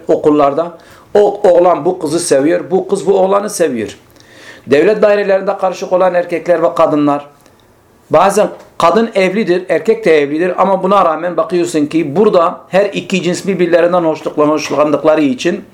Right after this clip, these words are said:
birbirlerini seviyorlar, aşık oluyorlar. Her ikisi de evli olmasına rağmen ve fırsatı kolladıkları an bakıyorsun ki Allah korusun zina yapıyorlar. E, nice yerlerde böyle birçok yerlerde devlet dairelerinde veyahut da devlet dairelerinin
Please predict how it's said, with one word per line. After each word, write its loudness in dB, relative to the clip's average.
birbirlerini 2
seviyorlar, 2
aşık -4
oluyorlar. -2
Her 2
ikisi -2
de 2
evli 0
olmasına -2
rağmen -2
ve 4
fırsatı 0
kolladıkları 2
an -2
bakıyorsun -4
ki -2
Allah 0
korusun 0
zina 2
yapıyorlar. 0
E, 2
nice 2
yerlerde 2
böyle 0
birçok -2
yerlerde 0
devlet 2
dairelerinde 0
veyahut 2
da -2
devlet 0
dairelerinin 0